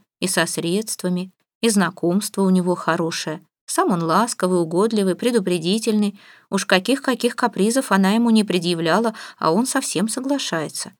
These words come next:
Иногда ведь прямо дерзничает она перед ним, а он и дерзости сносит. По-моему, прекраснейший, хороший человек,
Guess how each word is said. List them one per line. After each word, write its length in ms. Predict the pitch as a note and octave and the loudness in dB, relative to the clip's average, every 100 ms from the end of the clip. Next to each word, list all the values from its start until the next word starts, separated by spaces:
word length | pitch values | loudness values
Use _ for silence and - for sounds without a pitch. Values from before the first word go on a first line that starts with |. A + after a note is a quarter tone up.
| _ _ _ - | _ _ _ 0
Иногда 380 | F#3 F3 F#3 | 2 4 4
ведь 180 | A3+ B3+ | 2 0
прямо 280 | - F#3 A3 | 0 2 2
дерзничает 760 | F#3+ D#3+ F#3+ G3+ A3 A3 A3 G#3+ | 2 2 2 2 0 2 0 2
она 180 | G3+ | 2
перед 280 | F#3+ F#3+ G3 | 2 0 2
ним, 240 | G3 F#3 F#3 - - _ | 4 2 0 -10 -20 _
а 120 | E3 | 0
он 140 | F#3+ C4+ | 2 2
и 80 | G3+ | 0
дерзости 600 | F3 F#3+ A3 G#3 - F#3 | 0 0 0 -2 -4 -6
сносит. 680 | - F3 F3 F3 - - _ _ _ _ - | -4 -4 -4 -4 -8 -12 _ _ _ _ -6
По-моему, 540 | F#3 F3 F#3 B3+ C4 | -2 0 2 2 2
прекраснейший, 840 | A#3+ F#3 F#3 E3 G3 A3 F#3+ F#3+ - | 0 -4 -2 0 0 -2 -4 -4 -6
хороший 480 | - D#3+ E3+ - A#3+ | -4 -2 -2 -4 -8
человек, 640 | - A#3 B3 A#3+ F#3 F#3 | -4 -2 0 0 -2 -4